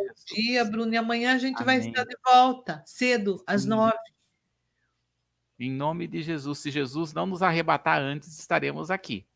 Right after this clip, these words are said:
Speaker 2: Amém.
Speaker 1: <laughs> Amém.
Speaker 2: E amanhã à tarde você vai estar falando numa live, é isso? Se você
Speaker 1: Isso,
Speaker 2: quiser
Speaker 1: amanhã, né,
Speaker 2: aproveitar
Speaker 1: pelo,
Speaker 2: também.
Speaker 1: via Fe-,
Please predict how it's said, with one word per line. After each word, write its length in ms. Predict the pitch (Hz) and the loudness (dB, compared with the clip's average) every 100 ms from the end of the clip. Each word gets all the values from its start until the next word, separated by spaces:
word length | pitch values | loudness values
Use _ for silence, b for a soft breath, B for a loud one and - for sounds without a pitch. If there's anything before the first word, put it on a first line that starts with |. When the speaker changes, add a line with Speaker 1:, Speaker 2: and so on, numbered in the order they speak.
| _ _ _ _ _ _ | _ _ _ _ _ _
Speaker 2:
Amém. 560 | 185 185 127 196 202 208 | -12 -6 -4 0 0 0
Speaker 1:
<laughs> 260 | - - - - | -6 -12 -18 -10
Amém. 100 | 247 - | -10 2
Speaker 2:
E 100 | 233 | 2
amanhã 320 | 240 269 269 | 4 -2 2
à 80 | 277 | 2
tarde 420 | 269 269 277 277 | 6 8 8 8
você 420 | 262 277 277 285 269 | 2 0 0 0 0
vai 220 | 262 262 | 2 0
estar 720 | - - 262 254 247 247 220 _ _ _ _ _ _ | -2 4 6 8 6 0 -6 _ _ _ _ _ _
falando 600 | _ 226 233 247 269 240 208 | _ 6 6 4 2 0 -2
numa 260 | 196 202 | 0 0
live, 460 | 208 226 262 254 208 | 2 2 2 0 0
é 60 | |
isso? 380 | 208 285 302 - | 0 -2 -4 -8
Se 200 | - - | -10 -6
você 240 | 143 202 151 | 0 2 2
Speaker 1:
Isso, 40 | |
Speaker 2:
quiser 120 | - | -4
Speaker 1:
amanhã, 300 | 127 131 131 131 160 180 131 135 | -8 0 0 2 0 -2 -4 -2
né, 140 | 123 | -2
Speaker 2:
aproveitar 140 | 143 190 | -2 -4
Speaker 1:
pelo, 180 | 123 | -6
Speaker 2:
também. 180 | 98 120 | -4 0
Speaker 1:
via 260 | 127 110 110 _ | 0 0 -6 _
Fe-, 440 | - 131 127 - | -6 -4 -4 -10